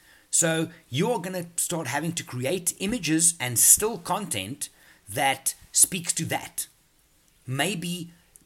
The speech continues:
post a lion picture and then the, and as a carousel on the next one, have something which is of value, i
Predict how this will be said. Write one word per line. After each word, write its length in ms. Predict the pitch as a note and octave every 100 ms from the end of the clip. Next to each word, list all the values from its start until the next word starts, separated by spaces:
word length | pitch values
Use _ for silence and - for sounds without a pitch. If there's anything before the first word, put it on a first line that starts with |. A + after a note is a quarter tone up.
| -
post 260 | E3 E3+ E3+
a 40 |
lion 340 | C3+ D3 F#3
picture 400 | E3+ D3+ - A2+ -
and 160 | C3+
then 120 | C3 C3
the, 80 | A#2+
and 220 | C#3+ C3 A#2+ - -
as 140 | C#3 C3
a 40 |
carousel 640 | - D3 B2 - F3+ F#3+
on 160 | C3 B2+
the 60 |
next 340 | A2+ B3+ - -
one, 280 | A#2+ A2+ A#2+ - -
have 240 | - E3 E3
something 580 | F#3 F3+ E3+ E3+ E3
which 180 | B2 -
is 120 | E3+
of 220 | C#3 C#3+ G#2
value, 420 | A#2+ F3 E2+ E2+
i 200 | A#2+ B2